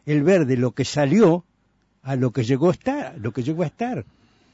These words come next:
Yo creo que si los antecedentes se destruyen, los jueces conscientes van a revisar los diarios para saber qué es lo que hizo este sujeto, porque es una cosa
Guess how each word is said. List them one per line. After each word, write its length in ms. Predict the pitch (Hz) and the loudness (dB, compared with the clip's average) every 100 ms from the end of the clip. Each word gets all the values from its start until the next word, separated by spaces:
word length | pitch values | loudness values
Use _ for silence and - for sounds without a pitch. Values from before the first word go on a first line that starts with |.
| _ _ _ - _ _ | _ _ _ -20 _ _
Yo 180 | 143 190 | 0 2
creo 300 | 220 220 156 | 4 4 2
que 160 | 135 | -2
si 360 | 117 143 117 113 | -6 -4 -4 -4
los 240 | 113 117 | -6 -8
antecedentes 680 | 120 - 127 151 180 185 156 | -10 -8 -6 -4 -4 -4 -6
se 120 | - 131 | -4 -6
destruyen, 680 | 107 - 131 110 110 113 - _ _ _ _ | -6 -6 -4 -4 -6 -10 -12 _ _ _ _
los 160 | 127 127 | -8 -2
jueces 360 | 185 - 160 | -2 0 -4
conscientes 880 | - 123 - 156 120 101 - 127 - _ _ | -2 -4 -2 -2 -2 -4 -8 -12 -12 _ _
van 240 | 139 190 202 | -4 -2 0
a 80 | |
revisar 420 | 180 165 135 - 185 | -2 -2 -4 -2 -2
los 180 | 165 | -2
diarios 600 | 135 139 131 120 117 - _ _ _ - | 0 0 0 -2 -6 -10 _ _ _ -6
para 180 | 131 | -4
saber 380 | 127 135 165 175 | -4 0 0 0
qué 160 | - 180 | -2 0
es 60 | 170 | 0
lo 100 | 160 | 0
que 120 | 160 | -2
hizo 240 | 185 - | -2 -2
este 180 | 156 165 | -4 -4
sujeto, 600 | - 151 220 202 - 104 _ _ _ _ _ _ _ _ _ _ _ | -6 -4 -2 -2 -6 -18 _ _ _ _ _ _ _ _ _ _ _
porque 360 | 147 135 120 165 | -4 -4 -2 -2
es 160 | - | -2
una 180 | 202 175 | -2 -2
cosa 300 | - 190 220 | -2 -4 -4